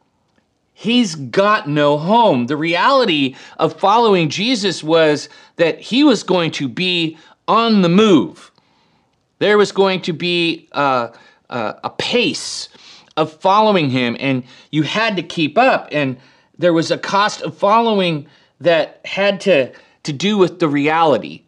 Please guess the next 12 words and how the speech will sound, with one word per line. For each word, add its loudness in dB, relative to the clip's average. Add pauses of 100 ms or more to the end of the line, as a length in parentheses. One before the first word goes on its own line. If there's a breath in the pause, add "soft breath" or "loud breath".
versus -2
the, 0
the -6
fantasy -4
or 0
false -2 (480 loud breath)
expectation. -6 (640 soft breath)
And -2
the -4
follower 2
was -2
expected -8